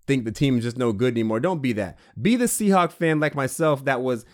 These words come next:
there in the Kingdome every season. Be, be the Seahawk fan that was there for the two and fourteen season.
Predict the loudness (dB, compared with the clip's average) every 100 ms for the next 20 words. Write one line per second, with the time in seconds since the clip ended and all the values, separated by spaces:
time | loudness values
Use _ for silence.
0 | _ -2 4 4 4 0 2 2 4 2
1 | 2 0 -2 -6 _ -4 -2 -2 0 0
2 | 0 0 -2 0 0 0 -2 2 4 4
3 | 2 0 2 0 2 2 2 -2 0 2
4 | 2 2 0 0 0 0 0 -2 -2 -6